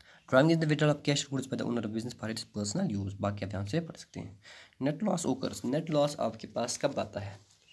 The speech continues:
फर्ज करो आपने कोई बिजनेस खोला है, अब आपको लॉस आया, नेट लॉस कब आएगा? नेट लॉस जब आपके खर्च ज़्यादा होंगे as compared to income। For example आपके पास सौ रुपया है, सौ रुपया है, आपने खर्च किया एक सौ दस रुपया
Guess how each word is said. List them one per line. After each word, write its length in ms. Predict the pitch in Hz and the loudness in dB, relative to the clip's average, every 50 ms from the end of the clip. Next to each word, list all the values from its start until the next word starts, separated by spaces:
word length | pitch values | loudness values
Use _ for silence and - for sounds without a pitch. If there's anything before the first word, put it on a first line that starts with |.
| - - | -8 -4
फर्ज 140 | 110 104 101 | -4 -2 -2
करो 160 | 104 117 107 | -2 -2 -2
आपने 140 | 101 113 110 | 0 0 0
कोई 140 | 113 131 127 | 0 0 0
बिजनेस 300 | 156 160 156 - - - | 0 -2 -2 -2 -6 -4
खोला 240 | - 123 107 98 | -2 0 0 0
है, 160 | - - - - - - - - - - - - | 0 -2 -6 -16 -18 -16 -16 -14 -14 -16 -10 -2
अब 100 | - - | 4 8
आपको 260 | 156 165 170 165 - 185 | 8 8 8 6 4 4
लॉस 340 | 175 180 180 180 175 - | 6 6 6 6 4 2
आया, 260 | 135 - - 113 - - - - | 0 0 -2 -4 -10 -14 -8 -4
नेट 220 | 127 135 135 - - 123 | -4 -4 -4 -4 -2 0
लॉस 340 | 104 101 101 - - - - | 0 0 0 -2 -6 -2 2
कब 180 | 170 175 170 175 | 4 6 8 8
आएगा? 200 | 170 170 165 165 | 6 8 6 6
नेट 220 | 165 165 156 156 | 4 4 2 2
लॉस 280 | 156 151 156 151 - - - _ _ - - | 2 2 2 0 -2 -6 -10 _ _ -10 -6
जब 200 | 113 120 117 - | -2 0 2 2
आपके 220 | 123 123 - - | 2 0 -2 -10
खर्च 500 | - - - - 143 165 151 156 - - - | -12 -10 -8 -6 -6 -4 -4 -4 -6 -6 -6
ज़्यादा 340 | 170 139 117 135 156 151 147 | -6 -2 2 2 2 2 2
होंगे 280 | 123 107 101 101 101 - - - | -2 -4 -6 -8 -10 -16 -12 -6
as 140 | 117 117 117 | -4 -4 -4
compared 340 | - - 120 113 127 120 - | -4 -8 -8 -6 -6 -6 -6
to 80 | - - | -6 -4
income। 340 | - 147 143 - - 95 87 - - | -2 -2 -2 -2 -2 -4 -4 -6 -10
For 340 | - - - - _ - - | -12 -12 -14 -14 _ -4 -2
example 360 | 113 117 120 127 127 - 131 | -2 0 0 -2 0 0 -2
आपके 180 | 120 - - | -2 -4 -4
पास 140 | - 151 151 | -4 -4 -2
सौ 160 | - - 175 | 0 0 0
रुपया 240 | 160 147 - - 95 | 0 0 -2 -4 -6
है, 200 | 107 113 - - _ _ _ _ _ _ _ _ _ _ _ _ _ _ _ _ _ _ _ _ _ - | -8 -10 -12 -16 _ _ _ _ _ _ _ _ _ _ _ _ _ _ _ _ _ _ _ _ _ -12
सौ 240 | - - 135 151 165 | -6 -2 0 2 2
रुपया 260 | 156 156 - 101 104 | 2 0 -2 -4 -4
है, 280 | 107 120 123 139 151 151 - - - _ _ - _ _ _ _ _ _ _ - | -4 -6 -10 -10 -12 -12 -16 -20 -20 _ _ -20 _ _ _ _ _ _ _ -2
आपने 480 | 120 131 - 151 165 175 175 170 156 156 - - _ _ _ _ _ _ _ _ _ _ - - | -2 0 2 2 2 4 2 2 0 -4 -10 -16 _ _ _ _ _ _ _ _ _ _ -14 -6
खर्च 260 | - - 160 156 - | -2 -2 0 0 2
किया 140 | - 170 160 | 2 2 2
एक 80 | 160 | 2
सौ 80 | 160 180 | 2 0
दस 260 | 165 170 170 - - | 2 0 0 0 -4
रुपया 300 | - - - 139 - - | -4 -4 -6 -6 -8 -10